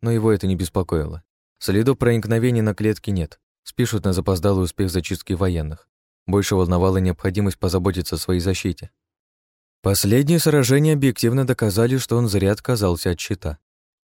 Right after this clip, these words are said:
Раньше в этом качестве использовал вполне себе неплохую находку из аномалий. Но сейчас все изменилось. Невольно вспомнился найденный автомат Калашникова в покинутом портале. Удар куклы оставил на добротном металле идеальный срез.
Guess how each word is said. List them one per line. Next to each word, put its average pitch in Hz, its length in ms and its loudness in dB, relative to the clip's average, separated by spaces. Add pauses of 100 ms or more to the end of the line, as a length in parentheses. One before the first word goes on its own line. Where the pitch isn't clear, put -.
Раньше 120 360 2
в 120 60 2
этом 117 240 2
качестве 113 480 0
использовал 101 440 0
вполне 104 320 0
себе 92 200 -2
неплохую 95 440 0
находку 95 460 -4
из 82 120 -2
аномалий. 85 540 -2 (420)
Но 90 120 0
сейчас 98 380 0
все 92 220 0
изменилось. 87 680 -4 (640)
Невольно 107 420 2
вспомнился 104 520 0
найденный 98 360 0
автомат 98 300 -2
Калашникова 87 600 -2
в - 40 -16
покинутом 85 520 -4
портале. 82 480 -4 (420)
Удар 95 300 2
куклы 104 360 0
оставил 104 300 0
на 107 120 0
добротном 98 440 0
металле 90 380 0
идеальный 90 360 0
срез. - 440 -6